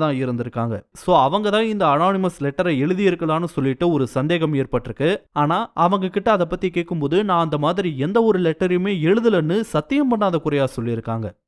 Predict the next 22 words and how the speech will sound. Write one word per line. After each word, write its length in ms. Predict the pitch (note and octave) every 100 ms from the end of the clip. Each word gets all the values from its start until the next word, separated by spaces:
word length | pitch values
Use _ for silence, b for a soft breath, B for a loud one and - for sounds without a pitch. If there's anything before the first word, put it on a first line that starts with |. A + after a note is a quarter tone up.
| E3+
இருந்தாலும் 480 | F3+ G#3 F#3+ F3 G#3
அந்த 160 | E3 A3+
ஒரு 120 | A3 F3
லெட்டரை 260 | D#3+ - F#3+
க்ளூவா 240 | - F3+ F#3+ D#3+
வச்சுக்கிட்டு 420 | D3 C3+ B2 F#3 A3+ -
இன்வெஸ்டிகேஷன் 640 | F#3+ C4 - A3+ G3 F3 D#3
செய்ய 120 | E3+ F3+
ஆரம்பிக்கிறாங்க. 520 | D#3 D#3 C#3+ C3 B2 B2 F3+ - -
And 100 | D#3+ D3+
அந்த 140 | C#3+ B2+ C3+
மூன்று 300 | G#3 A#3 G3
நபர்களையும் 560 | D3+ F#3+ F#3+ G3 F#3+ D3+
விசாரிக்கும் 500 | C3+ F#3 E3+ E3 C3+
போது 200 | A#2 D3+ F3+ A2+ C#3+
அந்த 120 | D3 C3
லெட்டர்ல 300 | C#3 G3+ G#3+ E3+ C#3+
எழுதப்பட்டிருந்ததெல்லாம் 920 | G3+ G#3+ F#3+ F3+ F3 D#3+ D3 G3 F3+ D#3
உண்மைதான்னும் 580 | A3 G#3+ E3+ C3 F3 A#3 -
அது 120 | C3+ E3+
மட்டும் 260 | E3+ A3 A#3
இல்லாம 340 | G3+ E3+ E3+